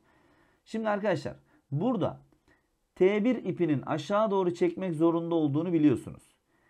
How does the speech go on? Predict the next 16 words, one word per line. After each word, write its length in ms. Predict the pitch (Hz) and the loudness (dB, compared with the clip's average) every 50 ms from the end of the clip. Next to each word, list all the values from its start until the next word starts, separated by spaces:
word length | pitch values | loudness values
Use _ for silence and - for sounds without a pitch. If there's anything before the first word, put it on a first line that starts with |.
| _ _ _ - | _ _ _ -6
Eğer 400 | - 175 220 247 254 247 220 - | -2 0 0 0 0 -2 -4 -6
T 240 | - 214 208 208 208 | -4 -4 -2 -2 -2
iki 200 | 208 208 - 214 | -4 -4 -6 -8
sıfırsa, 600 | - - 214 180 - 185 151 120 - - 90 90 | -6 -4 -6 -6 -2 -2 -2 -2 -2 -8 -12 -10
yani 260 | 104 135 151 156 151 | -6 -2 -2 -2 -2
T 220 | - 190 190 196 196 | 0 -2 -2 -2 -2
iki 140 | 190 - 190 | -4 -8 -10
sıfır 260 | - 202 180 196 202 | -8 -8 -6 -4 -2
olabilir 460 | 190 170 170 180 180 190 208 208 190 | 0 2 2 2 0 0 -2 -2 -4
mi 100 | 180 160 | -2 0
onu 160 | 147 160 170 | -2 0 0
araştırıyorum. 640 | 175 156 131 117 - - - 107 92 92 85 85 - - - _ _ _ _ _ _ _ - | 0 0 0 -2 -4 -6 -8 -8 -6 -6 -6 -8 -12 -16 -20 _ _ _ _ _ _ _ -4
Eğer 340 | 147 180 220 247 254 226 240 | -2 -2 0 -2 -4 -6 -6
T 180 | - 214 214 214 | -6 -6 -4 -6
iki 180 | 196 - 208 | -6 -6 -8
sıfırsa 640 | 185 - - 214 175 - 160 117 - - - 85 - | -10 -6 -8 -8 -4 -4 -6 -6 -6 -8 -12 -12 -14